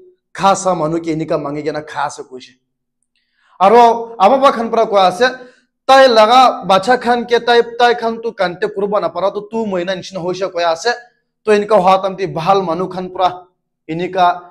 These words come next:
আমা বা খানকে কন্ট্যাক্ট করছে, ইতুন সিনা, ইতুলা প্যারেন্টস খান পরা গভর্নমেন্ট খানকে অ্যাপিল করে আছে, জলদি তাই খান লা বাচ্চা তো ইন্ডিয়া দি ওয়াপাস আনি দিবি কয় আছে। এ তো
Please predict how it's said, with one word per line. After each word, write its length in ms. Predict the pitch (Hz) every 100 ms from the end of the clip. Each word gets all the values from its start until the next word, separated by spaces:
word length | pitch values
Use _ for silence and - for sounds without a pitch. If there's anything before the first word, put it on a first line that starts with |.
| _ _ _
আমা 120 | 165 208
বা 80 | 214 214
খানকে 200 | 180 180 151
কন্ট্যাক্ট 280 | 147 175 156
করছে, 220 | 156 240 180
ইতুন 160 | 185 180
সিনা, 180 | 170 185 - - 170
ইতুলা 280 | 185 196 196
প্যারেন্টস 300 | 208 208 202 -
খান 120 | 202 202
পরা 160 | 202 196 311 262 - - 151
গভর্নমেন্ট 340 | 196 208 190 -
খানকে 260 | 196 190 196
অ্যাপিল 280 | 175 170 208 190
করে 140 | 170 196 170
আছে, 180 | - 269 269 - _ _ 131
জলদি 340 | 240 240 254 370 370
তাই 140 | 247 247
খান 120 | 220
লা 60 | 208 170
বাচ্চা 200 | 170 220 226
তো 80 | 359 - - 196
ইন্ডিয়া 240 | 180 208 208
দি 60 | 190
ওয়াপাস 280 | 160 180 180 -
আনি 140 | 170 185
দিবি 180 | 160 175 165
কয় 140 | 156 143
আছে। 160 | - 127 _ _ _ _ _ _ 214
এ 20 |
তো 60 | 294